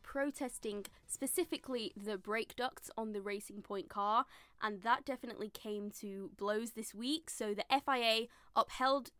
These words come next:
the protest, and it was deemed that the brake ducts were breaking the sporting regulations, and so Racing Point have now been given a fine of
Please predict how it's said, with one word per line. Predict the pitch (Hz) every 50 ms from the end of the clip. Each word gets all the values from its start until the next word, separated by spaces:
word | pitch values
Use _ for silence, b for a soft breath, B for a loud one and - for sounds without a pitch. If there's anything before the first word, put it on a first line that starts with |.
| 220 208 -
the | 233 220 220 214 - -
protest, | - 285 285 277 - - 285 262 269 262 - - -
and | - 233 220 220 208 - -
it | 196 -
was | 208 247 202
deemed | - - 240 226 220 220 208 - -
that | 214 - - -
the | - 214 196
brake | - - 208 214 220 220 - - -
ducts | - 226 220 - - - - - - - B B B B B B
were | - 202 240 214 208 196
breaking | 196 214 214 214 226 247 - 285 269 277 269
the | 240 240
sporting | - - - 220 214 214 - 226 214
regulations, | 202 208 196 208 190 190 202 208 220 - - 285 269 285 277 - -
and | 214 208 196
so | - - 208 214 208 196 - - b b b b b
Racing | - 240 311 381 359 - - 302 302
Point | 285 277 254 240 240
have | 233 226 208
now | 220 214 214 208 208 208 208 196 - -
been | - 226 208 202 208 202
given | - 208 208 208 190 - -
a | 208
fine | - - - 220 220 220 214 -
of | -